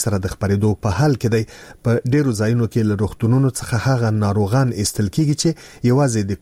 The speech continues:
کووید نولس اعراض لري او د مړیو د ساتنې او ښخولو لپاره ځانګړي ځایونه هم له ستونزو سره مخامخ دي. هند په تیره یوه اونۍ کې د کورونا درې میلیونه مثبت موارد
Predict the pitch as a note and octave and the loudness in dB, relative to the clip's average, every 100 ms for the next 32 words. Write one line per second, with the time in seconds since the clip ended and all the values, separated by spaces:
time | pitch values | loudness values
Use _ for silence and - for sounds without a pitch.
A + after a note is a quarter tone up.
0 | - G2 G2+ F#2+ C#3 B2 G2 - G#2+ A#2 | -4 -2 0 0 2 2 -2 -2 0 2
1 | C#3+ G#2 G#2+ A2 - - - A2 G#2+ A2 | 0 0 0 0 -4 -12 -6 -2 0 2
2 | B2 C#3 A2+ G2+ - F#2+ A2+ G#2 G2 F#2+ | 2 2 0 -2 -2 -2 0 0 -2 -2
3 | - - A2+ C3 A#2 A#2 A#2+ G#2+ G2 G2 | -4 0 2 2 2 0 -2 -2 -2 0
4 | A2+ B2 G2 F#2+ G2 F#2 A#2+ D3 - - | 2 0 0 0 0 0 2 0 -4 -10
5 | - G#2 - D#3 C#3 G#2 - G2+ G#2 - | -2 -2 0 0 0 -2 -2 0 0 0
6 | A#2 A2+ - A2 - - - B2 A#2 - | 0 0 -2 -2 -4 -12 -2 0 0 -2
7 | G#2+ A2+ G#2 G2+ F#2+ G2 G#2+ C3 - B2 | -2 0 2 2 2 2 2 2 2 -2
8 | - - - A2+ - A#2 A2 A#2+ A#2 G#2+ | -4 -18 -2 -2 0 0 2 2 0 2
9 | C3+ C#3 G#2+ G#2 G#2 G#2 - A#2 G#2+ C3 | 2 2 0 0 0 -4 -2 -2 0 0
10 | D3 A#2+ G2+ G#2+ A2 - | -2 0 2 2 0 -2